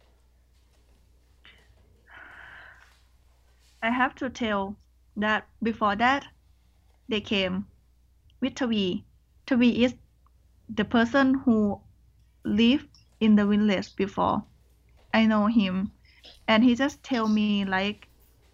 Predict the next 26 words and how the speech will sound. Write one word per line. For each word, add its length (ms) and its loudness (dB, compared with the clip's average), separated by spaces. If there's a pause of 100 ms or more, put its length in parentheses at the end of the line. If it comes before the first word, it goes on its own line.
(960)
"After 340 -4
this, 480 -6 (680)
the 180 -6
foreigner 520 -2
will 180 -6
come. 260 -12 (1400)
I 120 -2
know 260 -2
that 560 -4 (240)
they 160 -4
will 180 -6
come 340 -4
to 140 -8
help 320 -4
me 360 -4 (600)
in 100 -2
some 220 0
reason, 460 -6 (480)
but 120 -2
I 80 2
don't 100 0
know 100 -2
what 160 -6
is 160 -6
it." 120 -10 (2750)
Uh, 460 0